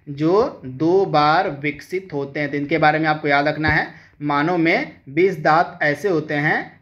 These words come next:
जो दो बार विकसित होते हैं। तो आप इसे ध्यान दीजिएगा, ऑप्शन आपका जो सी है बिल्कुल सही है। अगला प्रश्न आप हमारा है, और निम्नलिखित में से कौन सा हमारे शरीर का सबसे दृढ़ भाग है आपको बताना है।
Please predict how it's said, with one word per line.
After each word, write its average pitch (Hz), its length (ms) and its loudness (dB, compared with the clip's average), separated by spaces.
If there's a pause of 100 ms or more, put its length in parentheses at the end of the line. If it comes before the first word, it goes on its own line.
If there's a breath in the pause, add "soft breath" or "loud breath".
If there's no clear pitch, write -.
जो 175 520 2 (180)
दो 165 340 0
बार 170 520 2
विकसित 151 600 -8 (140)
होते 147 260 -6
हैं। 156 160 2
तो 151 80 2
आप 147 120 0
इसे 156 180 -2
ध्यान 151 300 0
दीजिएगा, 175 300 2
ऑप्शन 180 500 0
आपका 165 240 -2
जो 160 180 -4
सी 165 280 -4
है 170 180 2
बिल्कुल 151 300 -4
सही 147 200 -2
है। 135 220 -6
अगला 185 200 2
प्रश्न 202 260 -2
आप 185 100 0
हमारा 165 240 0
है, 165 240 -2 (400 loud breath)
और 175 100 2
निम्नलिखित 180 480 0
में 233 100 0
से 240 160 0
कौन 214 580 0
सा 226 180 2
हमारे 185 320 2
शरीर 196 280 -2
का 208 120 0
सबसे 190 440 0
दृढ़ 175 400 2
भाग 151 340 0
है 151 80 4
आपको 151 280 -2
बताना 139 360 -2
है। 127 400 -8